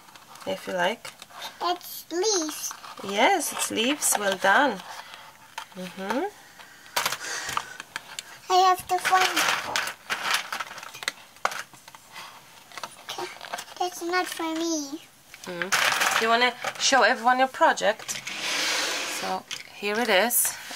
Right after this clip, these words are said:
Speaker 1: Hannah is doing her beautiful project.
Speaker 2: No, that's my project.
Speaker 1: Yes.
Speaker 2: Don't leave.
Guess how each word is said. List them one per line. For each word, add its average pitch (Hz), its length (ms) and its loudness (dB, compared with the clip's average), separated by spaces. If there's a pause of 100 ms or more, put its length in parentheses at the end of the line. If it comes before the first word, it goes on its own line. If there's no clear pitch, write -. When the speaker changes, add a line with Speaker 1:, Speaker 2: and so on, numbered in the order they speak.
(280)
Speaker 1:
Hannah 202 200 6
is 185 100 2
doing 208 240 0
her 190 160 -4 (100)
beautiful 233 360 2
project. 214 880 2 (280)
Speaker 2:
No, 415 60 6 (140)
that's 523 200 -4
my 554 200 6 (400)
project. 370 1300 2
Speaker 1:
Yes. 240 680 0 (500)
Speaker 2:
Don't 440 280 -2 (200)
leave. 403 800 -2